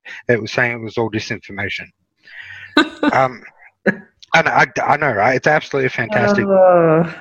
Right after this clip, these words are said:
Speaker 1: fantastic documentary. So Facebook's been doing that, cracking down really hard on it.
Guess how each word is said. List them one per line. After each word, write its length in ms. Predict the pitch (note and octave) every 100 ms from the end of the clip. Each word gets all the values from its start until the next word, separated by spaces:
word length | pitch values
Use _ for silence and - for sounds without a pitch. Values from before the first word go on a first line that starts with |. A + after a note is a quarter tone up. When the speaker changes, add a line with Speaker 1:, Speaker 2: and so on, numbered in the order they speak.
| - -
Speaker 1:
fantastic 480 | C3 D3+ C#3+ C3 A#2
documentary. 580 | A2+ - G#2 - F#2+ - - -
So 160 | C#3
Facebook's 640 | - - E3 E3+ - F3 -
been 220 | D3+ C3
doing 260 | B2+ A#2+ A2
that, 240 | G#2 G#2+ - _ -
cracking 280 | B2+ A2+ A#2
down 240 | G2+ G2+
really 300 | G#2 C3 A#2+
hard 260 | A2 A2 F#2+
on 140 | F#2+
it. 100 | B2+